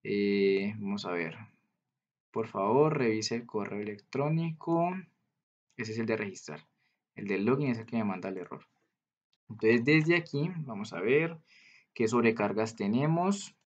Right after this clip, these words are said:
Entonces, tenemos string master name. Entonces, aquí, si yo le envío otro, este deberá ser el nombre de la plantilla que utiliza. Entonces, vamos a ver.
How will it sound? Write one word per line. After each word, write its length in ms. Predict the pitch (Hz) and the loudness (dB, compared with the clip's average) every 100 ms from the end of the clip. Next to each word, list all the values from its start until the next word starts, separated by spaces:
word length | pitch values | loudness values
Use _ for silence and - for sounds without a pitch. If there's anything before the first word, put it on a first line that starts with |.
| _ _ _ _ _ - | _ _ _ _ _ -10
Entonces, 600 | 117 117 107 110 117 117 | -8 -2 -2 -2 -4 -4
tenemos 800 | 107 117 139 156 160 165 170 127 | 0 2 2 2 2 2 0 -6
string 440 | 113 - 113 113 | -8 -4 0 2
master 560 | 123 127 - 98 98 101 | 0 -2 -8 -6 -4 0
name. 500 | 120 113 95 101 - _ _ _ _ _ _ | 0 2 -2 -8 -12 _ _ _ _ _ _
Entonces, 500 | 110 104 107 107 131 | -16 -6 -4 0 0
aquí, 260 | 156 139 143 | 0 0 -2
si 140 | 123 | -2
yo 80 | 98 | -4
le 100 | 107 | -2
envío 560 | 110 117 117 120 123 - | -4 -2 2 4 2 0
otro, 540 | - 107 107 104 156 202 156 - _ - | 0 2 2 2 0 -2 -4 -14 _ -4
este 280 | 110 - | -2 4
deberá 220 | 113 101 98 | 4 4 0
ser 160 | 107 | 0
el 120 | 107 | 0
nombre 540 | 113 117 117 127 139 - 117 | 2 2 2 2 0 -2 -2
de 220 | 110 104 | 0 0
la 220 | 104 101 | -2 -4
plantilla 760 | 101 98 98 170 196 143 98 104 - _ | -4 -6 0 0 2 2 0 -6 -18 _
que 120 | 107 | -4
utiliza. 640 | 104 101 98 123 120 - - _ _ _ _ _ _ | -4 -4 -4 -2 -2 -6 -10 _ _ _ _ _ _
Entonces, 680 | 104 101 113 113 120 123 123 | -6 -2 0 2 6 6 6
vamos 220 | 107 104 | 0 -2
a 60 | 98 | -2
ver. 420 | 85 85 - 113 | -2 -4 -6 -12